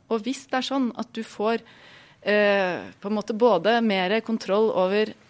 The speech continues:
arbeidsprosessen din, og du får mer utbytte av hva du skaper, så synes jeg jo det er gode grunner til å se på den modellen, eh, likevel.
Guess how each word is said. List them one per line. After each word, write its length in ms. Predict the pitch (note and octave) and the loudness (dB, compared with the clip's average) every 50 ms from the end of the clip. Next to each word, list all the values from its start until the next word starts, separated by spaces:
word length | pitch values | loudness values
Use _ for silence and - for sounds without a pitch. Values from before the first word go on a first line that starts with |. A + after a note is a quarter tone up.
| _ - | _ -2
arbeidsprosessen 1500 | G#3 G3+ F#3 - D#3 D#3 - - - - - E3+ E3+ E3+ E3 E3+ E3 C3+ G#2+ - - - - F#3+ F3+ F#3+ F3+ - - G#3+ C4 | 0 0 0 0 -2 -4 -4 -10 -12 -8 -8 -6 -4 -4 -4 -4 -4 -6 -6 -10 -12 -10 -8 -6 -6 -6 -6 -6 -4 -2 0
din, 200 | C#4+ B3 F#3 - - - | 0 0 -2 -4 -6 -4
og 320 | F3+ F#3 A3 B3+ A#3+ G#3 | 0 2 2 2 2 0
du 60 | F#3+ G3+ | -2 -8
får 360 | - - G3 F#3+ G3 G3+ - - - | -8 -4 -2 0 0 -2 -4 -8 -12
mer 500 | F#3 F3+ F3+ F3 F3 F3 F#3 G#3 G3+ - - _ - | -10 -8 -6 -4 -4 -2 -2 -2 -4 -4 -8 _ -10
utbytte 600 | G#3+ F3+ E3 _ _ - E3 - - - G#3 G#3+ G3+ - _ - | -10 -10 -10 _ _ -14 -14 -10 -6 -6 -4 -4 -6 -12 _ -8
av 160 | F3+ F3+ F3+ | -6 -6 -4
hva 140 | F3 E3+ F3+ F3+ F3+ _ _ _ _ | -4 -4 -4 -6 -8 _ _ _ _
du 140 | - F#3+ G3 - | -16 -14 -12 -8
skaper, 460 | - - G3+ E3+ - - - F4+ - - - - - - - _ | -4 -2 -4 -2 -2 -2 -2 -2 -4 -6 -14 -20 -20 -20 -20 _
så 460 | - - - - A#3+ B3 B3+ C4 - - - | -14 -10 -4 0 2 2 2 2 -2 -6 -10
synes 460 | - - - - - G#3 G3 F#3 - | -14 -12 -12 -10 -8 -8 -8 -4 -2
jeg 80 | B3+ B3+ | -2 0
jo 40 | B3 | 0
det 60 | A#3 G#3+ | 0 -2
er 60 | G#3+ | -2
gode 180 | G3+ G#3 F#3+ F#3+ | -4 -8 -8 -6
grunner 240 | G3 G3 F#3 F3+ - | -6 -6 -8 -8 -8
til 80 | G3 | -8
å 80 | G3 G3 | -10 -10
se 220 | - - - E3+ D#3 D#3+ _ | -10 -12 -10 -12 -12 -10 _
på 120 | - G3 F#3+ F#3+ F#3+ F#3 | -6 -4 -4 -4 -4 -6
den 140 | F#3 F#3 F#3 | -6 -6 -6
modellen, 460 | F#3+ F#3+ F3+ F3+ F#3 G3+ G3+ G3+ G#3 G3+ G3 | -6 -6 -6 -6 -8 -8 -8 -8 -8 -8 -8
eh, 220 | G3 G3 F#3+ G3 G3 G3+ | -10 -10 -10 -10 -10 -10
likevel. 240 | G#3 - A3+ - - | -10 -10 -10 -12 -14